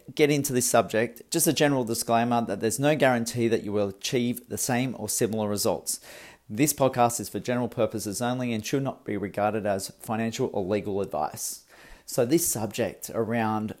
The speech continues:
why is it so important to attend auctions regularly? Now, I do it myself and get out in the auction market. I was out there today just looking at what is going on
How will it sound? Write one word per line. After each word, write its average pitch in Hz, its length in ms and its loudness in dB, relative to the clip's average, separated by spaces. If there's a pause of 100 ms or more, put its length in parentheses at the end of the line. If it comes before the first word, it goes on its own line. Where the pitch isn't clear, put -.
why 127 420 2
is 160 120 -2
it - 100 -6
so 127 200 2
important 113 640 -4
to 104 100 -2
attend 117 480 -6 (140)
auctions 101 500 -8
regularly? 95 540 -4 (360)
Now, 151 200 2
I 185 80 6
do 156 180 4
it 117 80 2
myself 123 640 0
and 107 140 -4
get 117 140 2
out 131 280 0
in 120 100 -2
the 113 120 0
auction 113 360 -4
market. 110 360 0
I 107 40 4
was 110 160 0
out 135 240 2
there 123 240 4 (280)
today 120 580 2 (240)
just - 300 -6
looking 127 520 -2
at 113 460 -2
what 120 500 0
is 120 380 0
going 113 340 0
on 113 400 -2